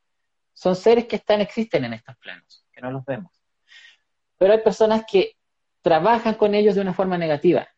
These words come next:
y los envían a que sucedan situaciones que te creen algún problema, que te creen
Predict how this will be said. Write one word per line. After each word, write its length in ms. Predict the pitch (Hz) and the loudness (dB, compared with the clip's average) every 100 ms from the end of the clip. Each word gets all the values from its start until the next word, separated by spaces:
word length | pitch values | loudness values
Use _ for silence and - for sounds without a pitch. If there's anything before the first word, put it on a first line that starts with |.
| _ | _
y 120 | 160 | 2
los 140 | 202 202 | 4 2
envían 520 | 196 175 185 190 - | 2 4 4 2 -4
a 220 | 180 220 | -2 0
que 260 | 220 220 - | 2 0 0
sucedan 480 | _ 185 180 185 180 | _ -4 0 0 0
situaciones 760 | 185 185 170 190 185 165 170 _ _ _ _ - | -2 -4 -2 0 0 -2 -8 _ _ _ _ 0
que 180 | 202 208 | 2 4
te 160 | 208 | 2
creen 360 | 196 180 180 180 | 2 4 4 2
algún 260 | 165 165 | 0 -2
problema, 600 | 156 160 147 175 170 180 - | -2 -2 0 0 0 -8 -12
que 120 | - | -10
te 160 | 160 151 | -8 -6
creen 400 | 151 151 151 | 0 0 -2